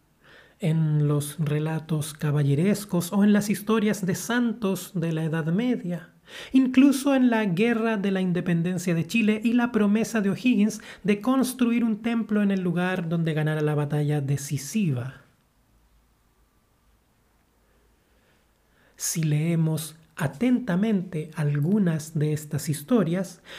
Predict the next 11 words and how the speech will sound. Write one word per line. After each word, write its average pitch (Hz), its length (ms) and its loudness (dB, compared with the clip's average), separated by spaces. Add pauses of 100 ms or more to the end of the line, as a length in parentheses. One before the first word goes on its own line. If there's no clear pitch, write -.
(140)
notaremos 262 1000 4
que - 180 -4
los 190 220 -2
autores 190 460 0
exageran 190 800 -2
deliberadamente 202 1160 0
los 170 240 -4
hechos 165 400 -8 (320)
y 160 60 2
los 143 200 -2
presentan, 147 960 -4